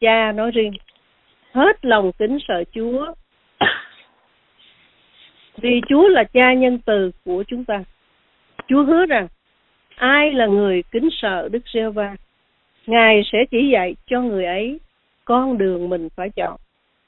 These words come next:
Ở trong Thi Thiên hai mươi lăm câu mười hai. Hãy là một người cha tinh kính. Xin Chúa chúc phước, ban ơn cho các bậc làm cha từ nay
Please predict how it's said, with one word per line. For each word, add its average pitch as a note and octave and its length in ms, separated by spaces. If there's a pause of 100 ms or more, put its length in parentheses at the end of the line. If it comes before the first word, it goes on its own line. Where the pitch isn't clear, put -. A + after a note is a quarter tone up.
(220)
Ở G3 100
trong A#3 380
Thi A3+ 220
Thiên A3 240
hai A3 160
mươi G#3+ 140
lăm G3+ 220
câu G#3 180
mười G3 220
hai. G3+ 260 (1800)
Hãy A#3+ 360
là D4+ 160
một G#3 260
người G#3+ 160
cha A3+ 400 (100)
tinh A3 180
kính. A#3+ 280 (1700)
Xin C4 160
Chúa C#4 360
chúc D4+ 200 (100)
phước, D#4+ 260 (500)
ban A3+ 220
ơn A#3 340 (560)
cho A3 380
các C#4+ 180
bậc G3+ 180
làm F#3 180
cha G3 380 (880)
từ A3 240
nay A3+ 300